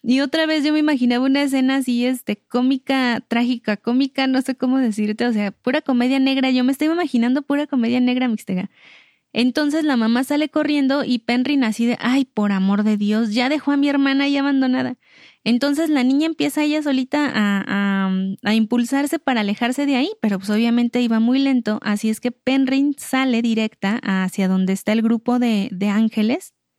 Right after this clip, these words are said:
Y pues dijo, "No, o sea, ¿qué más puedo hacer?". Lo único que se le ocurre es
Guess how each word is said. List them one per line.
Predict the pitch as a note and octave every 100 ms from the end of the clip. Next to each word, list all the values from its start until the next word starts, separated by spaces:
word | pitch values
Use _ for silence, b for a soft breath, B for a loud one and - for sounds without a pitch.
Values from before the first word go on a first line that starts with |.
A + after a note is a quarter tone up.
| _ _ _ _ _ _ _ _ _ _ -
Y | A#3+
pues | A#3+ C4
dijo, | C#4 C4+ C#4
"No, | C#4 C#4+ C4
o | A3+
sea, | B3
¿qué | C#4+
más | C#4 C#4 -
puedo | B3+ A#3+
hacer?". | A3+ A3+ C4 A#3+
Lo | B3
único | C4+ D4
que | C#4+ B3+
se | A3+
le |
ocurre | G#3+ - B3 C4 C#4 A#3+ B3
es | -